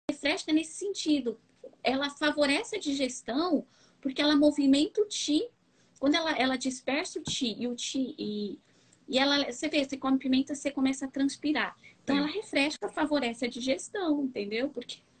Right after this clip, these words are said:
Speaker 1: então, não é que ela é gelada. A pimenta, ela é quente, mas ela refresca. Isso que é interessante.
Speaker 2: Total, total.
Speaker 1: E favorece a digestão. Então, não entrou em conflito em nenhum momento.
Speaker 2: Maravilhoso.
Speaker 1: Bate aí, medicina indiana, medicina chinesa, tudo a ver.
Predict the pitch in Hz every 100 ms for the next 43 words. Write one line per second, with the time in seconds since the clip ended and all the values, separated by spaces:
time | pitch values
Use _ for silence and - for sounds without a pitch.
0 | - - _ _ - - - - 403 370
1 | 359 415 453 381 302 320 302 247 202 180
2 | 180 - - 262 311 453 254 247 262 -
3 | 320 311 302 - - - _ - 262 269
4 | 262 262 294 285 - 233 247 - 208 262
5 | - 262 247 240 208 208 208 185 170 -
6 | 147 147 160 151 156 135 - 127 - _
7 | _ _ 240 247 269 262 294 320 262 220
8 | 233 247 240 247 254 254 262 254 240 240
9 | 240 262 269 254 240 254 392 440 427 202
10 | 196 - _ _ _ _ 139 143 156 190
11 | 190 170 220 - _ 320 - - _ 311
12 | 269 226 226 - 240 233 226 220 226 226
13 | 220 - 220 220 214 208 214 247 262 240
14 | 233 262 254 180 160